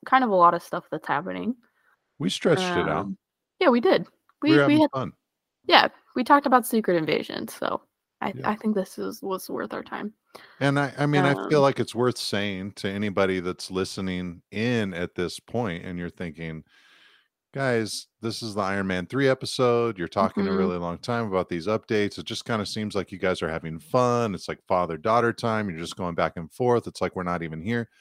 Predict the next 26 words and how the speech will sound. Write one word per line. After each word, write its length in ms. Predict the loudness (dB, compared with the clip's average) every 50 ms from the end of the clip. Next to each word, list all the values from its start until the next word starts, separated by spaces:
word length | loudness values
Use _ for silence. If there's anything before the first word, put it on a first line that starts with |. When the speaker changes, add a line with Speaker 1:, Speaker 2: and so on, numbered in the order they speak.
| _ _ _ _ _ _
Speaker 2:
I 60 | -6
just 220 | -4 -4 -4 -2 0
wanna 180 | 0 0 2
give 200 | 2 4 4 4 4
a 60 | 2
friendly 300 | 0 0 0 2 2 2
reminder 440 | 2 2 2 2 2 2 2 2 2
that 160 | 2 0 -4 -6
this 140 | -8 -10 -4
podcast 520 | 2 2 2 2 2 2 0 0 0 -2
is 140 | -8 -8 -4
mostly 560 | -2 2 2 2 2 2 -2 -4 -4 -4 -4
for 520 | -4 -8 -12 -8 -4 -2 -2 -2 -2 0
us. 560 | 0 2 2 4 2 2 0 -4 -10 -12 -14 -16 _ _ _ _ _ _ _ _ _ -14
So 520 | -10 -4 0 2 4 4 4 2 0 -2 _ -10
sorry. 500 | -2 0 2 4 4 2 0 -4 -8 _ _ _ _ -14
I'm 120 | -12 -12
sorry 380 | -8 -4 -2 0 0 0 0 -2
that 140 | -2 0 2
Speaker 1:
Yeah. 200 | 4 4 4 4
Speaker 2:
this 180 | 2 -2 -8 -10
has 160 | -14 -14 -12
been 240 | -8 -6 -6 -6 -4
your 140 | -4 -6 -6
experience. 800 | -8 -8 -12 -14 -10 -8 -6 -6 -6 -6 -8 -10 -12 -14 -14 -14
<laughs> 40 | -18